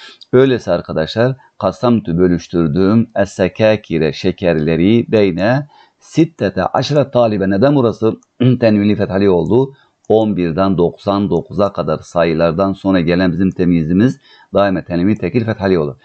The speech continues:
Ve, ve, e, ve sitte talibetin ve altı kız öğrenci arasına,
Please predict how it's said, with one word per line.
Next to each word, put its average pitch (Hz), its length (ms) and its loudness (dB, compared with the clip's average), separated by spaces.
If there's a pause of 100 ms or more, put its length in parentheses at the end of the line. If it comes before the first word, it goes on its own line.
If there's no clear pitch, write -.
(400)
Ve, 104 80 4
ve, 104 540 0
e, 101 240 4 (100)
ve 107 100 2
sitte 160 680 0
talibetin 101 680 0
ve 90 120 2 (400)
altı 101 420 2
kız - 300 -6 (320)
öğrenci 101 360 2
arasına, 80 340 -4